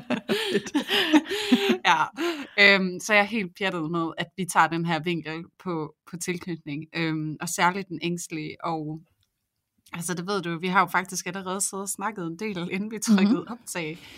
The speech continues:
Speaker 1: <laughs>
Speaker 2: Øhm, og det var sådan faktisk mere eller mindre tilfældigt, at vi faldt ind i sådan, det her, det skal vi fandme optage, fordi det er vildt interessant.
Speaker 1: Ja.
Speaker 2: Og, øhm, og man kan sige, det kommer jo heller ikke, det er jo ikke sådan taget helt ud af det blå, fordi at du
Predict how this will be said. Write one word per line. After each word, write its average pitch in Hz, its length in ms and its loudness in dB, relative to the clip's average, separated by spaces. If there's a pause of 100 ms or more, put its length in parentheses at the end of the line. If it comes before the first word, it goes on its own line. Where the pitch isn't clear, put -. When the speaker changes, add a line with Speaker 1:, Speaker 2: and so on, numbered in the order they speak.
Speaker 1:
<laughs> - 300 0
Speaker 2:
Øhm, 180 580 2 (400)
og 208 120 2
det 214 120 4
var 190 200 4
sådan 214 340 -4
faktisk 214 400 -2
mere 240 160 2
eller 190 200 0
mindre 254 220 -2
tilfældigt, 185 760 -4
at 180 180 -6
vi 220 100 -4
faldt 190 300 0
ind 220 180 0
i 214 120 -4
sådan, 208 260 -4 (140)
det 220 100 -2
her, 208 120 0
det 220 140 -4
skal 202 160 -6
vi 196 80 -4
fandme 202 360 -6
optage, 156 560 -6
fordi 208 240 -4
det 202 140 -6
er 175 220 -8
vildt - 240 -2
interessant. 156 720 -8 (600)
Speaker 1:
Ja. 175 60 -8 (120)
Speaker 2:
Og, 175 240 0
øhm, 160 260 -4 (140)
og 185 140 0
man 175 140 2
kan 175 120 -8
sige, 208 200 -2
det 190 160 -8
kommer 262 300 4
jo 170 60 -4
heller 175 200 0
ikke, 175 120 -2
det 190 80 -12
er 190 40 -6
jo 185 40 -6
ikke - 100 -16
sådan 233 160 -8
taget 196 260 -6
helt 208 260 -10
ud 160 100 -10
af 147 80 -8
det 156 160 -12
blå, 196 220 -4
fordi 175 340 -8
at 160 100 -8 (220)
du 175 380 -6